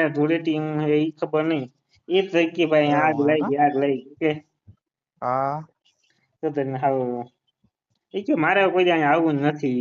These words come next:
Speaker 1: કે આ મને પોહાય નહીં.
Speaker 2: હા, એ તો ન્યાના માણસોને હું ખબર ના હોય કે.
Speaker 1: હમ. એવું હોય
Speaker 2: બરોબર,
Speaker 1: બધું.
Speaker 2: હા.
Speaker 1: હવે થાકી ગયો યાર, કંઈક ને કંઈક લઈને ઊભા જ હોય.
Speaker 2: ઓહો, હા. કરહાન કાકાને હેરાન કરી નાખ્યા ને તો તો.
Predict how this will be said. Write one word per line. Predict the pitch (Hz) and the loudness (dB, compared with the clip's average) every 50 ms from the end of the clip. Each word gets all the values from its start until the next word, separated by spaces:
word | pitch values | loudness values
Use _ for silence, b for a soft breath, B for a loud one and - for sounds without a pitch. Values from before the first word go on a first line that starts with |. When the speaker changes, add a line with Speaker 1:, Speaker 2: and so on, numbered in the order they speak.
| 123 | -4
Speaker 1:
કે | - - 135 131 131 | -6 -6 -4 -4 -2
આ | 135 143 143 143 143 139 | -2 -2 -2 -2 -2 -2
મને | 135 131 143 147 147 143 | -4 -6 -6 -6 -6 -6
પોહાય | 147 151 156 170 170 151 | -4 -4 -2 -2 -2 -2
નહીં. | 156 180 185 180 _ _ _ _ _ _ _ _ _ _ _ _ _ _ _ _ _ - | -4 -4 -8 -12 _ _ _ _ _ _ _ _ _ _ _ _ _ _ _ _ _ -4
Speaker 2:
હા, | - 143 143 139 | -2 -2 0 -2
એ | 135 135 | -2 -4
તો | 127 139 131 | -6 -8 -8
ન્યાના | 131 135 139 139 139 135 131 | -6 -6 -6 -4 -4 -6 -4
માણસોને | 135 139 143 143 139 - 143 139 139 135 | -4 -4 -4 -6 -6 -10 -12 -10 -8 -8
હું | 139 139 139 | -8 -8 -10
ખબર | - 135 139 139 135 | -10 -12 -10 -8 -8
ના | 143 143 143 | -6 -6 -6
હોય | 139 131 120 113 110 107 | -6 -8 -8 -10 -10 -10
કે. | 120 127 | -10 -8
Speaker 1:
હમ. | 151 151 156 175 190 185 170 147 127 120 123 135 _ _ _ _ _ _ _ _ _ _ _ _ _ _ _ _ _ _ _ | -8 -6 -4 -2 0 0 0 -2 -4 -6 -8 -12 _ _ _ _ _ _ _ _ _ _ _ _ _ _ _ _ _ _ _
એવું | 160 175 175 147 | -6 -6 -4 -4
હોય | 127 - 151 147 | -4 -2 -4 -4
Speaker 2:
બરોબર, | |
Speaker 1:
બધું. | - 113 113 123 120 123 | -4 -6 -8 -8 -10 -10
Speaker 2:
હા. | 123 131 135 139 139 - _ _ _ _ _ _ _ _ _ _ _ _ _ _ | -12 -14 -14 -16 -18 -20 _ _ _ _ _ _ _ _ _ _ _ _ _ _
Speaker 1:
હવે | - - 156 143 - - | -2 -2 -2 -2 -4 -10
થાકી | - - 196 - - 262 220 190 | -4 -2 -2 -2 -2 -2 -4 -2
ગયો | 175 175 165 151 | 0 2 2 4
યાર, | 143 139 127 127 | 2 2 0 -2
કંઈક | - 180 196 190 | -2 -4 -4 -4
ને | 190 180 | -4 -6
કંઈક | 165 175 170 156 | -4 -4 -4 0
લઈને | 156 165 180 175 165 | 2 2 2 2 2
ઊભા | 165 160 175 156 135 | 2 2 0 0 2
જ | 139 | 2
હોય. | 143 143 131 123 - _ _ _ _ _ _ _ _ _ _ _ _ _ _ _ _ _ _ - | 2 0 0 -2 -8 _ _ _ _ _ _ _ _ _ _ _ _ _ _ _ _ _ _ -6
Speaker 2:
ઓહો, | 139 139 139 120 117 | -4 -4 -4 -4 -4
હા. | 117 117 120 117 120 131 139 _ _ _ _ _ _ _ _ _ | -6 -8 -8 -8 -8 -10 -12 _ _ _ _ _ _ _ _ _
કરહાન | - 139 135 127 127 123 120 | -12 -10 -8 -8 -8 -10 -10
કાકાને | 120 131 123 - 127 123 127 | -10 -10 -6 -4 -4 -4 -4
હેરાન | 131 143 147 165 165 156 | -4 -4 -4 -4 -6 -6
કરી | 147 151 147 | -6 -6 -6
નાખ્યા | 143 127 117 110 - 135 131 | -6 -8 -8 -8 -10 -10 -10
ને | 120 107 | -10 -10
તો | 107 104 | -10 -12
તો. | - 117 | -12 -16